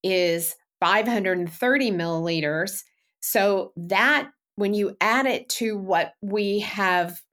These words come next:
already measured in the pacu, is one thousand three hundred and eighty, with a total from surgery of two thousand eighty. So this is a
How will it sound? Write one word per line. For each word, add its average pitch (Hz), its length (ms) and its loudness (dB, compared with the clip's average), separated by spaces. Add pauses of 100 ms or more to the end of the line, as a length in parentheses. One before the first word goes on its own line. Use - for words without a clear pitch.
(100)
already 202 600 2 (380)
measured 202 600 2
in 180 280 -2
the 160 60 -2
pacu, 165 680 -2
is 185 320 -2 (400)
one 220 240 0
thousand 196 420 2
three 202 220 0
hundred 180 340 0
and 170 120 0
eighty, 180 340 2
with 180 220 -2
a 170 100 0
total 233 540 2
from 175 340 0
surgery 170 760 0 (320)
of 208 160 4
two 277 240 2
thousand 220 520 2
eighty. 123 520 -4 (480)
So 214 420 2
this 277 220 0
is 311 140 2
a - 180 0